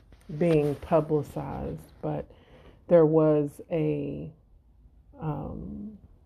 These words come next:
a loss of life for an influencer, a performer that's, um, very well known, at least nationally and possibly internationally, that has been, um, publicized. It's all over social media.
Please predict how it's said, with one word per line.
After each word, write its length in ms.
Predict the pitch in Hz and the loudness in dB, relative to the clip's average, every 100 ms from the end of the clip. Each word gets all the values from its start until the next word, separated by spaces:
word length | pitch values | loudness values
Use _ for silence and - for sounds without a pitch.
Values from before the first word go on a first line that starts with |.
| _ - | _ 0
a 80 | 175 | 4
loss 420 | 165 160 151 - | 8 6 4 0
of 120 | 151 | -2
life 360 | 156 143 143 143 - | 0 0 -2 -6 -8
for 240 | - 156 | 2 2
an 60 | 143 | 2
influencer, 1040 | 147 156 156 - 143 139 139 - 156 147 | 2 2 2 0 -2 0 -2 -6 -4 -2
a 40 | 139 | -4
performer 840 | - 151 - 151 139 139 135 139 - - - - - - | -6 -12 -4 0 0 0 -2 -6 -12 -20 -20 -20 -20 -6
that's, 380 | 147 143 - - | -4 -4 -8 -10
um, 500 | 139 123 113 90 - - - | -8 -8 -8 -10 -14 -12 -6
very 360 | 165 170 156 | 8 10 10
well 260 | 151 151 147 | 8 4 0
known, 540 | 151 151 143 139 147 - _ _ _ - | 0 -2 -2 -4 -6 -10 _ _ _ -10
at 140 | - | -4
least 320 | 165 160 151 147 | 4 4 4 0
nationally 680 | 151 143 143 - 143 139 139 | 2 2 0 -2 -2 0 0
and 120 | 135 | -2
possibly 580 | 147 139 - 151 143 139 | -4 -6 -6 -2 0 2
internationally, 960 | 151 147 135 131 - 143 131 131 127 - - - - - | 2 2 2 -2 -4 -4 0 0 -2 -8 -18 -20 -20 -2
that 200 | - 156 | 4 4
has 260 | 135 147 135 - | 4 0 -2 -4
been, 500 | 151 143 135 131 135 - | -2 0 0 -2 -6 -8
um, 580 | 147 139 143 131 156 156 _ - - | -8 -6 -8 -8 -10 -14 _ -16 0
publicized. 1040 | 190 151 165 156 - 139 135 143 139 - | 4 4 2 -2 -4 -6 -4 -4 -6 -8
It's 240 | 139 - | -10 -10
all 240 | 147 139 143 | -8 -4 -2
over 240 | 143 151 | 0 -4
social 440 | - 147 131 - | -4 -4 -4 -4
media. 600 | 143 143 139 135 135 143 | 0 4 4 2 0 -4